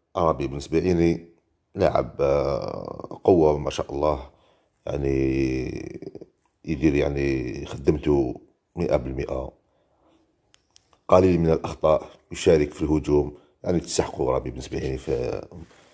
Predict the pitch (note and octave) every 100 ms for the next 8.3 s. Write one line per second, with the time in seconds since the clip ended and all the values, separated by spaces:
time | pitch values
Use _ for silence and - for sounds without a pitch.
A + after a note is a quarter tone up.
0 | _ _ _ - G2 D#2+ E2 D#2+ D2 C#2
1 | C2+ C2+ C#2 - D#2 - C#2 - C#2 D2+
2 | F2+ - - _ - _ _ F#2 G#2+ G2
3 | F#2 G#2 G2+ G2+ F#2+ - - _ G2+ G2+
4 | G2 G2 F#2+ F#2+ F#2+ F2+ F2+ F#2 F2+ F2+
5 | E2+ E2 E2 D#2+ D2+ C2 A1+ G#1 - -
6 | - - - - - - _ _ _ -
7 | - A2 A#2 A2 G#2 G#2+ G2 F#2+ D#2+ D#2
8 | D2+ C2 C2+